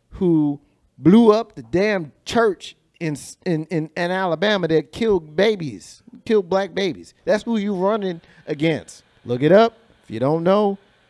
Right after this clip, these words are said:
we ain't got time to get into all of that. That's not what I'm doing right now. I'm just giving you little pieces.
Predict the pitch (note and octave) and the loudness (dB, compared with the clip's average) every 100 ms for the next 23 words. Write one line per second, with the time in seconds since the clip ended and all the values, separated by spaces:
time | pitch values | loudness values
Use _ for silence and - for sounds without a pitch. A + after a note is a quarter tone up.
0 | _ _ _ A2+ B2+ D3 C#3+ F#3 F3 E3 | _ _ _ -8 -2 -2 0 -2 0 0
1 | F3+ F3+ D#3 A#2+ A2 G#2+ G#2+ - _ - | 0 0 0 -2 -2 -4 -8 -10 _ -18
2 | F2+ A#2+ A#2+ C3+ C3 C3+ C3+ A#2+ G#2 G2+ | -14 -12 -6 -2 -2 0 0 -2 -4 -10
3 | G2 E2+ E2+ _ _ - G#2 G2+ G#2+ B2+ | -12 -16 -20 _ _ -18 -16 -14 -10 -6
4 | B2+ C#3 D#3 D#3+ - F#3 B2+ E2 - | -2 2 4 4 2 -2 -8 -14 -20